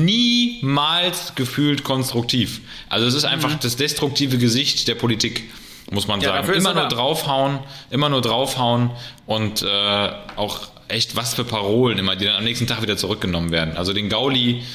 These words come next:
Speaker 1: das ist
Speaker 2: Gauli.
Speaker 1: wirklich, also lieber Giermann als Gauland, ganz klar, ganz klar.
Speaker 2: Ja, einem geschenkten Gauland schau-, schaut man auch nicht ins Maul
Speaker 1: Schaut
Speaker 2: an.
Speaker 1: man nicht ins Maul, ne? Mm, mm.
Speaker 2: Ja.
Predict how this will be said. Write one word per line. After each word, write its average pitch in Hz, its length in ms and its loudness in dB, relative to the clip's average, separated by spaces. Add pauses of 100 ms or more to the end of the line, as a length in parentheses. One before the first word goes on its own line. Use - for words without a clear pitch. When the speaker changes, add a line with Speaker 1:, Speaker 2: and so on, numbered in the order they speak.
(260)
Speaker 1:
das 98 200 -2
ist 110 140 -2
Speaker 2:
Gauli. 123 220 0
Speaker 1:
wirklich, 101 440 0
also 95 260 0
lieber 127 260 0
Giermann 127 340 0
als 104 160 -2
Gauland, 90 400 0
ganz 110 180 -4
klar, - 200 -4 (160)
ganz 135 240 -2
klar. 82 160 -4 (360)
Speaker 2:
Ja, 127 120 -2
einem 151 260 0
geschenkten 180 420 0
Gauland 180 440 2
schau-, 175 240 2
schaut 196 240 -2
man 180 100 -4
auch 151 80 -2
nicht 170 160 -2
ins 170 160 -2
Maul 147 240 2
Speaker 1:
Schaut 123 140 2
Speaker 2:
an. 156 80 0
Speaker 1:
man 147 100 2
nicht 180 160 4
ins 156 80 2
Maul, 135 260 2
ne? 120 240 2
Mm, 120 280 2
mm. 117 40 4
Speaker 2:
Ja. 120 120 2